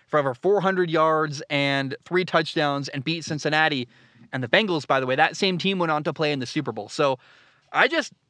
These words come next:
I don't want to see Zach Wilson come back anytime soon. I am so happy to see what Mike White can do. It's been a, I think the Jets are on the up and up. I think that Mike LaFleur, their offensive coordinator, isn't perfect.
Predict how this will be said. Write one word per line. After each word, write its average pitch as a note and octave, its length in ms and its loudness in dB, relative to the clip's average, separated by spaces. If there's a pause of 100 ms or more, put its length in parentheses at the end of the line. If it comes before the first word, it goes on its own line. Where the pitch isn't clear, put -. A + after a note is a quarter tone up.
(400)
I F#3+ 140 4
don't D#4+ 240 -2
want F#3 280 -2
to G3 40 -6
see G3 160 -4
Zach D#3 320 2
Wilson D#3+ 320 -4
come D3+ 180 -4
back C#3 320 -2
anytime C3+ 520 -2
soon. B2+ 340 -6 (560)
I D3 140 4
am C#3+ 380 -2
so G#3+ 380 2
happy G3 400 2
to C#3+ 80 -2
see D#3+ 200 -4
what D3+ 140 -2
Mike C#3 220 -2
White C#3+ 220 0
can C3 140 -8
do. A2+ 220 -8
It's B2+ 300 -8 (580)
been F3 180 4
a, C#3 320 2 (680)
I - 80 6
think B3+ 140 -4
the F3+ 80 -2
Jets G3 320 2
are F#3+ 40 2
on E3+ 80 0
the E3 120 2
up D#3 120 0
and E3 100 0
up. D#3 120 0
I C3 80 -2
think C#3 200 -4
that C3+ 200 0 (520)
Mike E3+ 380 0
LaFleur, G3 520 0
their D3+ 140 0
offensive E3 380 -4
coordinator, D#3+ 360 -2
isn't D3 240 -4
perfect. D#3 500 -4